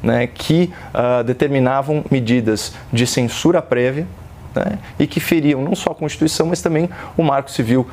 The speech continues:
da internet e colocavam a empresa em exposição, ah, jurídica tremenda, um enorme risco perante seus us-, eh, usuários e descumprimento da legislação, né? Infelizmente, a plataforma capitulou, né, e censurou aí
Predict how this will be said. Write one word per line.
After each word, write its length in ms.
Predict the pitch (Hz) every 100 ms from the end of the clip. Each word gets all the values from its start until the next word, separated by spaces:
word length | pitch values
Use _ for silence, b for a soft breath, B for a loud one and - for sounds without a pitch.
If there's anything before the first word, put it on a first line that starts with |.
| -
da 100 | 127
internet 720 | 123 139 120 139 156 - - B -
e 80 | 143
colocavam 580 | - 175 - 127 117 127
a 60 |
empresa 480 | 131 127 135 156 131
em 80 | 135
exposição, 600 | 135 - 147 - 151 143 B B -
ah, 240 | 117 120 120
jurídica 560 | 127 127 139 - 160 - -
tremenda, 600 | 165 185 160 180 127 - - - - -
um 80 | 123
enorme 400 | 127 143 165 170
risco 440 | 127 139 - 175 B -
perante 300 | 185 131 117
seus 160 | 131 117
us-, 200 | 117 -
eh, 220 | 117 113
usuários 580 | 110 127 147 139 127 104
e 40 |
descumprimento 640 | 98 - 117 120 120 139 117
da 140 | 120
legislação, 680 | 160 139 123 113 - 110 98 - - - - - - -
né? 160 | - 156 B -
Infelizmente, 840 | 147 160 175 160 131 135 160 - B -
a 100 | 131
plataforma 560 | 135 123 120 127 123 120
capitulou, 640 | 131 - - 127 123 175 - - -
né, 200 | - - - -
e 240 | 123 226 B B -
censurou 720 | - 151 143 - 131 131 135
aí 280 | 120 131